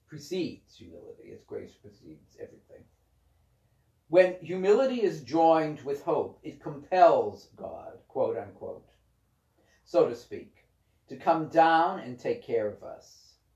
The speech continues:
If we could really measure the power of humility, we would consider that our greatest treasure is everything that obliges us to be humble. Our failings, our incapacities,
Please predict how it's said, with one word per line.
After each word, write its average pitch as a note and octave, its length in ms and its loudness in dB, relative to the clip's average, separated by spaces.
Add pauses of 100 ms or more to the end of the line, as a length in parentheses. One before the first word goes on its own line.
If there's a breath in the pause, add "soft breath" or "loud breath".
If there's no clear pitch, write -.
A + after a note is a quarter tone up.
(2500)
If F3 260 2
we A#3 340 -6
could D#3 320 -4
really E3 380 0
measure D3+ 360 -4
the C3 120 -4
power C3 500 0
of A#2+ 100 -10
humility, A#2 640 -8 (500)
we G3 220 -6
would A#3+ 240 -6
consider E3 420 -2
that C#3+ 160 0
our B2+ 180 2
greatest C#3 420 -8
treasure D3+ 400 -6
is A2+ 120 -10
everything B2 380 -8
that A#2+ 160 -4
obliges D#3 540 -2
us - 180 -8
to A#2 100 -18
be - 220 -18
humble. - 380 -18 (680)
Our E3+ 140 8
failings, A3 720 -2 (520)
our F3 200 8
incapacities, G3 1200 -4